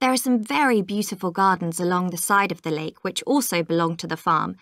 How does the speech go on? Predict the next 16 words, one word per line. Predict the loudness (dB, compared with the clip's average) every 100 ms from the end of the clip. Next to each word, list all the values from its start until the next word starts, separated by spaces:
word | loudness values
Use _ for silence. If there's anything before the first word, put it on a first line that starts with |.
| _ _ _ _ 0
They'll | 2
be | 2
just | 2 0 -2
at | -4
their | -4
best | 0 0 0 -4
now. | -4 -4 -6 _ _ _
You | -2 2
could | 4
easily | 4 4 2
spend | 0 -2 0 0
an | 0 2
hour | 2 2
or | 0
two | -2 -2 2
there. | 2 2 0